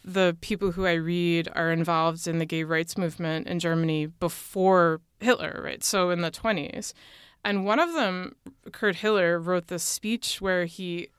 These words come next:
he ends the speech with this rousing comparison between German Jews and homosexuals. This is in, like, nineteen twenty-five, around there.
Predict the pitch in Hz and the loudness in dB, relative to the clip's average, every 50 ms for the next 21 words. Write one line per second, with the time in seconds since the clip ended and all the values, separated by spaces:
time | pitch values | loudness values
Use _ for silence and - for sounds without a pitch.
0 | _ - 175 190 202 - 196 196 220 247 - - 262 226 - - 214 208 - - | _ -14 -10 -8 -4 -2 2 2 4 4 2 0 -2 -4 -4 -4 -4 -4 -6 -8
1 | 202 - - 185 165 - 170 165 165 156 165 180 190 190 185 202 196 190 185 190 | -12 -10 -10 -10 -10 -10 -8 -6 -2 0 0 2 0 0 -2 -2 -4 -2 -2 -4
2 | 185 180 170 _ - - - _ _ _ _ _ - - 190 175 - - 190 190 | -4 -6 -10 _ -20 -20 -20 _ _ _ _ _ -14 -12 -10 -8 -4 0 2 2
3 | 185 190 190 - 208 185 180 175 175 175 170 - - 196 180 175 175 170 170 170 | 4 2 0 0 -2 -4 -4 -4 -4 -6 -6 -6 -4 -4 -2 -2 0 0 -2 -2
4 | 165 165 - - - - - _ _ _ - 226 180 - 196 190 185 190 190 185 | -4 -8 -12 -20 -20 -20 -20 _ _ _ -12 -6 -2 0 2 4 4 4 2 2
5 | 165 180 185 175 170 170 170 170 170 - - - - - - 190 190 175 170 170 | 0 -2 -2 -2 -2 -2 -4 -4 -4 -4 -4 -6 -6 -6 -6 -4 -4 -2 -2 -4
6 | 165 170 - - _ _ - - 196 175 165 160 - - 220 - - - 185 160 | -6 -6 -10 -14 _ _ -10 -6 -4 -4 -4 -2 -2 0 0 -2 -2 -4 -4 -4
7 | 160 156 156 165 165 165 - _ _ _ _ 196 214 214 233 214 202 190 185 185 | -4 -4 -4 -6 -6 -8 -12 _ _ _ _ -6 -2 0 0 0 0 0 0 2
8 | 180 170 165 160 156 - - - _ _ _ _ _ - 196 185 185 180 170 - | 2 2 2 0 -2 -6 -12 -20 _ _ _ _ _ -2 0 2 2 0 0 0
9 | 185 170 156 - - 170 170 170 - - 170 151 147 147 151 165 180 190 190 208 | -2 -2 0 0 2 2 0 0 -2 -2 -2 0 0 0 0 0 -2 -2 -2 -2
10 | 202 196 196 196 202 202 208 208 208 214 214 220 214 214 | 0 0 2 2 2 2 2 2 2 2 0 0 -2 -6